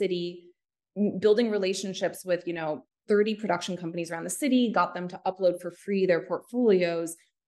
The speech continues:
And by December, I hired my first employee in September. By December, we had five thousand venues and vendors that had claimed and built out profiles in the Vendry. So, so that thesis played out. Um, and then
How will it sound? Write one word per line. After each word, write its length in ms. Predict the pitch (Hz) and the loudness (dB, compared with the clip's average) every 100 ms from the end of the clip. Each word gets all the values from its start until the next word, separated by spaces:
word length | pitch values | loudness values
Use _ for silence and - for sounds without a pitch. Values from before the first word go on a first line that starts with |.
| 214 | 0
And 340 | 202 190 185 185 | 2 2 -2 -4
by 160 | 185 185 | -2 -2
December, 840 | 190 185 - 214 240 190 165 190 | -2 -6 -2 0 2 0 -2 -6
I 40 | 196 | -8
hired 180 | 196 190 | -8 -8
my 80 | 180 | -10
first 340 | - 220 226 | -6 -6 0
employee 320 | 262 254 214 | -2 0 -4
in 80 | 190 | -4
September. 500 | 190 - 185 175 175 | -8 -12 -10 -6 -2
By 120 | 180 | -2
December, 400 | 180 - 190 208 | -2 -4 -2 0
we 100 | 202 180 | 0 -2
had 80 | - - | -6 -6
five 260 | 180 185 | -4 -4
thousand 340 | 180 175 175 165 | -4 -6 -6 -6
venues 280 | 165 170 175 | -8 -8 -10
and 120 | 170 | -10
vendors 440 | 165 165 190 202 | -8 -2 0 -2
that 120 | 180 | -4
had 220 | 175 170 160 _ - | -8 -10 -12 _ -14
claimed 440 | - 175 170 170 | -4 -2 -2 -8
and 120 | 175 170 | -8 -6
built 180 | 156 | -6
out 160 | 160 - | -6 -10
profiles 340 | 160 151 139 | -10 -8 -10
in 80 | 104 | -10
the 60 | - | -14
Vendry. 400 | 65 - - - _ _ _ - | -16 -16 -18 -18 _ _ _ 0
So, 200 | 226 214 | 2 4
so 200 | 226 208 | 4 4
that 340 | 196 233 - - | 4 2 -2 -6
thesis 480 | 240 226 226 185 - - | -8 -6 -4 -4 -4 -8
played 220 | - 175 170 | -4 -4 -4
out. 260 | - - - _ _ _ _ _ - | -8 -8 -10 _ _ _ _ _ 0
Um, 460 | 175 165 151 156 _ _ _ _ - _ - _ _ - | 2 2 -2 -6 _ _ _ _ -20 _ -20 _ _ 0
and 200 | 226 220 | 4 6
then 400 | 220 208 202 | 4 0 -2